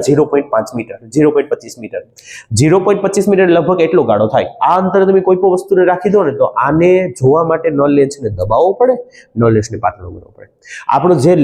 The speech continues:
લેન્સ નોર્મલ સ્થિતિમાં હોય ને એ સ્થિતિમાં વસ્તુ દેખાય. આ પચીસ સેન્ટીમીટર એટલે તમે જોજો, તમે જે બેન્ચ ઉપર બેઠા હોય એના અંતર તમે જોવો તો તમારા આંખથી લગભગ એક ફૂટનું જ અંતર હોય. તમે જે વાંચવા માટે હાથનો ટેકો દઈને બેઠા હોય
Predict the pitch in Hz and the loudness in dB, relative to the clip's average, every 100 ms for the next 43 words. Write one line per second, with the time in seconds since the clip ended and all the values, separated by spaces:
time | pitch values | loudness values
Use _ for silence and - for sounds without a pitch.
0 | 123 135 170 156 123 143 190 220 - 220 | 4 4 2 2 2 4 4 0 0 0
1 | 226 233 254 160 127 - 175 - 160 143 | 2 4 4 2 -2 0 -2 -2 -2 0
2 | 127 123 - 101 110 - 98 139 151 151 | 0 -2 -10 -4 -4 -4 -2 -2 -2 -4
3 | 143 - 113 104 110 135 156 160 151 143 | -6 -6 -4 -4 -2 0 2 2 2 2
4 | 123 113 147 131 143 147 143 147 143 143 | 2 2 2 2 2 2 0 -2 0 0
5 | 143 131 - _ _ - _ 135 151 143 | 0 -2 -4 _ _ -20 _ 2 4 2
6 | 147 156 143 147 127 156 156 135 131 135 | 0 2 2 2 2 2 2 2 0 2
7 | 135 127 147 - 127 135 135 135 131 - | 2 2 0 -2 0 0 0 2 0 0
8 | 131 - 113 104 101 104 101 120 123 117 | -4 -4 -8 -8 -6 -8 -4 0 2 2
9 | 123 131 127 127 123 127 139 135 127 135 | 0 -2 -2 0 0 0 -4 -8 -4 -2
10 | 135 131 135 170 170 110 | 0 0 0 0 0 -2